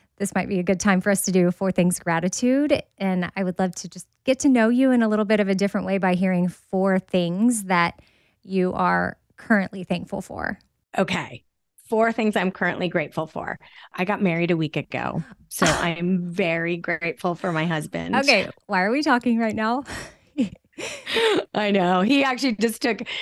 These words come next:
Speaker 2: his daughter, my stepdaughter, up to go look at a college. So they, we just, we got, it, it was a week and a half ago. So I'm very, very grateful for that. The wedding was just,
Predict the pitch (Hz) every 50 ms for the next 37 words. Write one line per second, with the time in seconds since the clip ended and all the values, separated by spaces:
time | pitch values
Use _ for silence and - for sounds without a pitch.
0 | - - - 214 214 190 208 190 175 180 180 180 180 175 180 180 - 196 175 190
1 | 175 160 170 165 160 165 - - - 196 175 170 160 165 165 147 175 165 156 156
2 | - 180 156 156 156 156 160 - - - - - 151 151 156 156 - 180 165 160
3 | 160 160 147 - - - - 196 208 208 190 180 175 - - - 262 277 294 302
4 | 285 285 262 269 240 233 202 214 196 180 175 170 165 - 165 160 151 160 - 196
5 | 180 180 185 185 170 180 175 175 196 180 175 170 160 175 175 180 180 180 175 170
6 | 165 165 165 165 170 170 160 160 156 - - 156 156 139 151 151 151 - - -
7 | - - - - - _ - - - 170 156 156 151 156 143 143 139 - - -
8 | - - _ - 190 190 185 180 180 170 170 170 160 156 170 165 160 160 160 165
9 | 160 - - - - _ - 185 - 165 180 175 - - - - -